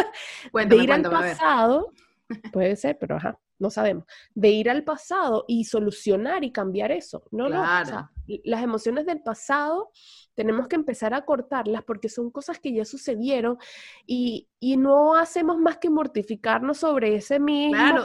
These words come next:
Speaker 1: y, y, y no
Speaker 2: pensamiento.
Speaker 1: las, y no las puedes cambiar porque además, eh, lo que tú hiciste en el pasado fue con las herramientas y con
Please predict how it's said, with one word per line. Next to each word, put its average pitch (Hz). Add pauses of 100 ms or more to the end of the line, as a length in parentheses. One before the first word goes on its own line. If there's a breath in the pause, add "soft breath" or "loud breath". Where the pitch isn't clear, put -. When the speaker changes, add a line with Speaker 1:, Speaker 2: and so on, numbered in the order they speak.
Speaker 1:
y, 254
y, 254
y -
no 254
Speaker 2:
pensamiento. 269
Speaker 1:
las, 311
y 262
no 254
las 269
puedes 349
cambiar 302
porque 247
además, 240 (120)
eh, 311
lo 277
que 262
tú 240
hiciste 269
en 320
el 339
pasado 262
fue 311
con 330
las 254
herramientas 269
y 320
con 262